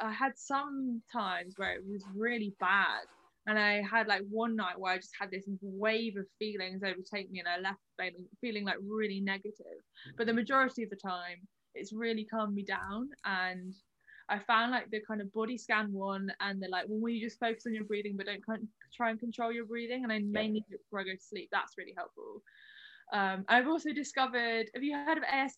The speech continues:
Speaker 1: M R? <laughs>
Speaker 2: Hold on, A S, hold on.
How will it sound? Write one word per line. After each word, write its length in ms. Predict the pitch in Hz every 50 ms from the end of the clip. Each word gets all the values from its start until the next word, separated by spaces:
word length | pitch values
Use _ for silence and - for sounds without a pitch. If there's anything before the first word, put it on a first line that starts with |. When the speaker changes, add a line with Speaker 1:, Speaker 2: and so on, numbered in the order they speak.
| -
Speaker 1:
M 80 | 277 262
R? 260 | 269 240 185 151 - -
<laughs> 460 | 240 247 - - - - - 294 269 - - _ _ _ _ _ _ _ _ -
Speaker 2:
Hold 160 | 233 262 226
on, 160 | 135 101 95 92 -
A 120 | 160 185 202
S, 160 | 190 190 - -
hold 320 | - 170 165 165 170 156 135
on. 300 | 113 95 95 95 -